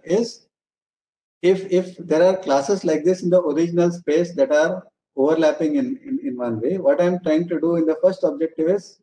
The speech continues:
scatter between classes is maximized, which means I'm trying to separate them. There might still be an overlap. The second case, what I'm trying to do is, I scatter within classes minimized, which I'm trying to shrink.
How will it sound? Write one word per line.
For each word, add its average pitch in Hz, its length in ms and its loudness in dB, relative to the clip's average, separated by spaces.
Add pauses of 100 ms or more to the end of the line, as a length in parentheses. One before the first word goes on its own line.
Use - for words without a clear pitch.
scatter 180 680 0 (1080)
between 151 500 0
classes 175 400 0
is 190 160 0
maximized, 135 640 -2
which 123 160 -8
means 170 220 0
I'm 151 160 -4
trying 147 240 -2
to 175 80 -2
separate 170 520 0
them. - 200 -12 (1000)
There 143 100 4
might 190 200 2
still 240 300 0
be 202 100 6
an 190 140 2
overlap. 131 480 0 (280)
The 165 100 0
second 202 380 -2
case, 208 160 2
what 185 180 4
I'm 175 160 2
trying 151 220 -2
to 143 140 -6
do 147 120 0
is, 202 160 -2
I 147 120 -8
scatter 175 520 0
within 147 400 -2
classes 185 400 -2
minimized, 156 520 0
which 175 160 -6
I'm 165 120 -2
trying 147 280 -2
to 175 60 0
shrink. 139 440 -4